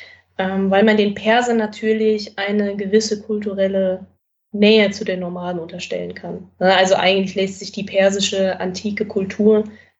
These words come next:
nicht ohne die Steppennomaden, die sie umgeben haben, verstehen.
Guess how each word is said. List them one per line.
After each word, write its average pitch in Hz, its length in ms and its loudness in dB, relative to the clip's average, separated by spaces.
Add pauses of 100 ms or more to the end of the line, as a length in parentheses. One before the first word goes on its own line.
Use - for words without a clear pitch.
(140)
nicht 226 480 2
ohne 208 260 4
die 190 140 -2
Steppennomaden, 202 1000 0
die 185 100 0
sie 185 120 0
umgeben 180 480 0
haben, 175 200 -4
verstehen. 170 560 -4